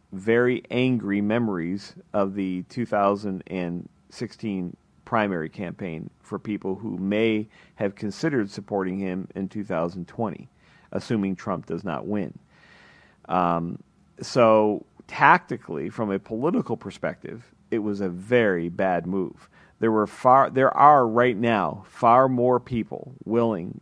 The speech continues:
to support Trump, obviously,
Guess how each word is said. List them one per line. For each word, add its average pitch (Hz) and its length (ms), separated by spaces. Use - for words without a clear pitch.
to 90 480
support - 560
Trump, 110 360
obviously, 87 680